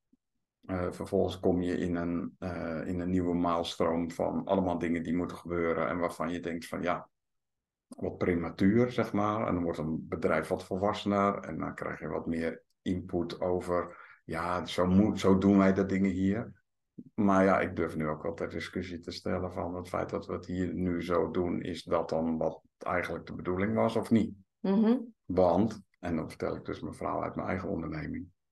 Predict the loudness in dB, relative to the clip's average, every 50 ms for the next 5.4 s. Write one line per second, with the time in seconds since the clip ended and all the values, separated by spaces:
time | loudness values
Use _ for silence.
0 | _ _ _ _ _ _ _ _ _ _ _ _ 4 6 6 6 6 4 4 4
1 | 6 6 6 6 4 4 2 2 0 -2 -10 -6 -4 -2 2 4 4 6 6 6
2 | 6 8 8 8 8 8 6 4 2 0 -2 -4 -2 0 0 2 2 4 6 8
3 | 10 10 10 8 8 6 6 4 4 4 4 2 2 2 0 0 2 2 4 4
4 | 4 4 4 2 0 2 6 8 8 10 8 8 6 6 2 0 -2 -8 -2 4
5 | 6 8 8 6 4 -2 -10